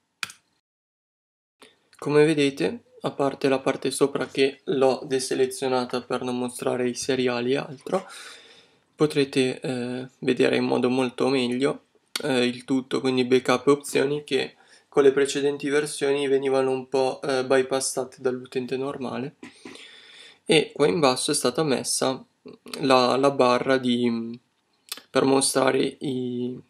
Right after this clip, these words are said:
la memoria libera e lo spazio di app, con anche la segnalazione di duecentonove app che sono state installate, con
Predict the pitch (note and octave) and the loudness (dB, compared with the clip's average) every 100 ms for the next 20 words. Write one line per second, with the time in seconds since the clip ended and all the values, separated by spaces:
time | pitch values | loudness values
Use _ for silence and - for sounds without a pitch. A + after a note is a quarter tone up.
0 | _ _ _ - C3 C3+ C3 C3 C3 C3 | _ _ _ -4 0 2 4 4 4 2
1 | C#3+ C3+ C#3+ D#3 F#3 - - - - - | 2 4 4 4 0 -6 -20 -20 -20 -20
2 | _ _ - C3+ - - C#3 C#3 - C3+ | _ _ 2 4 4 2 2 2 2 2
3 | B2+ - C3+ B2+ C#3+ D3 C#3+ - F#3 - | 2 2 0 6 6 6 4 -2 -2 0
4 | C#3 B2 B2+ B2 B2+ C3 - C3+ C3+ C3+ | 0 2 0 0 0 0 0 0 0 -2
5 | C3+ - C#3+ C3 B2+ B2+ B2 B2+ B2+ C#3 | -2 -2 2 2 2 0 0 0 2 -2
6 | C3 C3 B2+ B2+ B2+ B2 - B2+ C3+ C3 | 0 -2 0 -2 -4 -6 -8 -6 -4 -4
7 | - - - B2+ - - F#3 F3+ - - | -4 -6 -8 -6 -4 -4 -4 -6 -8 -12
8 | - - - - - - - - _ - | -12 -20 -20 -20 -20 -20 -20 -20 _ 6
9 | D3 D3 D3 D3+ D#3+ - | 8 8 6 4 2 -2